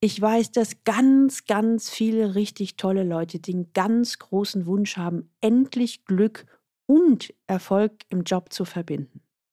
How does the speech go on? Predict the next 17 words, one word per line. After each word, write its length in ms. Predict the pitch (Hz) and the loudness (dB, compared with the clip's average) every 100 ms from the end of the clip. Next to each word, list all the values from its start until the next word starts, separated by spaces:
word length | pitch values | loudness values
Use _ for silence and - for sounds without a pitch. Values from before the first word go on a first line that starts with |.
| _ - - - _ | _ -20 -20 -20 _
Bitte 260 | - 262 311 | -2 0 0
teilen 380 | - 226 233 220 | 0 2 2 2
Sie 120 | 208 | -2
daher 300 | 208 190 185 _ | -2 -2 -4 _
unbedingt 580 | - 320 311 269 247 233 | 2 4 4 4 2 2
die 80 | 202 | -4
Folge 420 | - 202 196 - | -2 0 0 -2
auf 220 | - 175 - | -4 -8 -4
allen 380 | 220 262 302 285 | 0 2 2 0
Kanälen 540 | 247 220 190 185 190 | -2 -2 0 0 -2
und 180 | - 180 | -6 -8
leiten 320 | 160 170 175 | -6 -4 -4
Sie 180 | 175 165 | -6 -4
weiter 340 | 170 202 226 | -2 -2 -2
an 160 | - 185 | -4 -4
Personen, 460 | - 165 180 190 214 | -6 -6 -2 -2 0
egal 520 | 240 240 240 208 147 | 0 2 2 2 -2